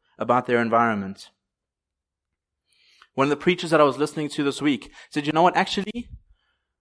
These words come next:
if we are a server in a restaurant, would we go and serve that meal to the customer as though that customer were Jesus Christ himself?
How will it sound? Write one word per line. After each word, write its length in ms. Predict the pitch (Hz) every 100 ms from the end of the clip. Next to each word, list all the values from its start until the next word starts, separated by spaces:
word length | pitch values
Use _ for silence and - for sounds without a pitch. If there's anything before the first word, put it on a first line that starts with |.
| _ _ -
if 160 | 135
we 60 | 165
are 100 | 190
a 60 | 175
server 420 | - 185 185 185
in 120 | 170
a 100 | 139
restaurant, 680 | 131 160 - 175 170 - -
would 140 | 143
we 140 | 139 190
go 120 | 185
and 120 | 208
serve 320 | - 180 185
that 160 | 180 -
meal 200 | 160 156
to 120 | -
the 80 | 143
customer 560 | - 185 180 - 175 170
as 200 | 135 120
though 160 | 147 160
that 160 | 160
customer 500 | - 156 - 143 139
were 100 | 123
Jesus 380 | 113 131 135 120
Christ 320 | - 120 -
himself? 560 | 113 - 110 95 -